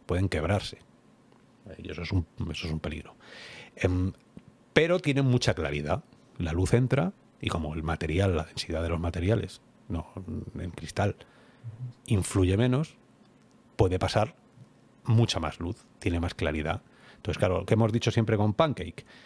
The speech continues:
que tienes que tener una muy buena pantalla que ilumine mucho, con mucha luminancia, que saque muchos nits a tus ojos, para que no se los coma la lente, tanto rebote interno. Esto, como es cristal transparente,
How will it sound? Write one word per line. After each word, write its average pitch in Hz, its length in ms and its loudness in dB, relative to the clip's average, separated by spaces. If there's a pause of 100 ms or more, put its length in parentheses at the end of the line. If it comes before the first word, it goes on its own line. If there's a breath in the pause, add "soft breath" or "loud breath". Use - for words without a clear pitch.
(1000 loud breath)
que 104 80 6
tienes 110 220 4
que - 80 4
tener 110 180 4
una 101 180 4
muy 110 160 6
buena 113 240 4
pantalla 110 440 2
que - 160 -4
ilumine 82 500 2
mucho, 123 320 4
con 101 160 -2
mucha 90 220 0
luminancia, 110 600 4
que 139 120 0
saque 87 240 -4
muchos 92 340 -2
nits 110 300 4
a 101 40 2
tus 123 200 2
ojos, 165 400 2 (400)
para 87 200 -2
que 90 80 0
no 92 80 2
se 90 120 2
los 87 100 2
coma 98 260 0
la 87 120 0
lente, 87 260 -4
tanto 92 300 0
rebote 87 320 0
interno. 87 420 -4 (300)
Esto, - 200 -4
como 82 220 -4
es - 80 -6
cristal 90 380 -2
transparente, 113 600 0